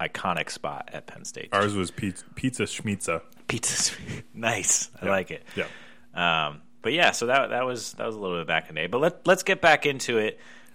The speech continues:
Speaker 1: Um,
Speaker 2: Yeah, we. I, I prefaced it, the last one with, "Let's do these quick," and we didn't
Speaker 1: <laughs>
Speaker 2: do
Speaker 1: We
Speaker 2: this quick.
Speaker 1: didn't at all.
Speaker 2: All right,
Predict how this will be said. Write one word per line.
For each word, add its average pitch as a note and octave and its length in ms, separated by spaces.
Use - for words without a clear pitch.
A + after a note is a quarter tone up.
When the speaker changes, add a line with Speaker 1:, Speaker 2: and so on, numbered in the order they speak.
Speaker 1:
Um, G2+ 260
Speaker 2:
Yeah, G#2 140
we. B2+ 200
I, G#2+ 260
I G#2+ 180
prefaced B2 480
it, G#2 320
the G2 80
last G2 300
one F#2+ 180
with, F2 320
"Let's G#2+ 220
do A2 280
these F#2+ 180
quick," - 300
and F2+ 80
we - 60
didn't - 220
Speaker 1:
<laughs> - 0
Speaker 2:
do C4 60
Speaker 1:
We A#3 100
Speaker 2:
this C4 100
quick. A3 140
Speaker 1:
didn't G3 260
at F3+ 160
all. E3 180
Speaker 2:
All E3+ 240
right, G#2+ 220